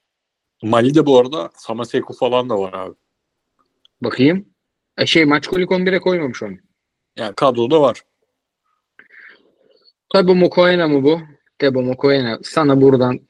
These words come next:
Speaker 2: sesleniyorum abi. Sen yirmi altı yaşındaysan Allah aşkına nasıl? Bu adamı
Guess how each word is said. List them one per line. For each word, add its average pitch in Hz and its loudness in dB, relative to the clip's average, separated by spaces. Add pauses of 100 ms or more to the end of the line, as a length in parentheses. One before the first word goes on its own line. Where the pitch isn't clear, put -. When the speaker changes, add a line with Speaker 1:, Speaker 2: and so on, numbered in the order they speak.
(260)
Speaker 2:
sesleniyorum 123 2
abi. 113 0 (1600)
Sen - -2
yirmi 226 4
altı 240 0
yaşındaysan 151 -4
Allah 202 -2
aşkına 143 -6
nasıl? 160 -4 (2000)
Bu 180 2
adamı 226 0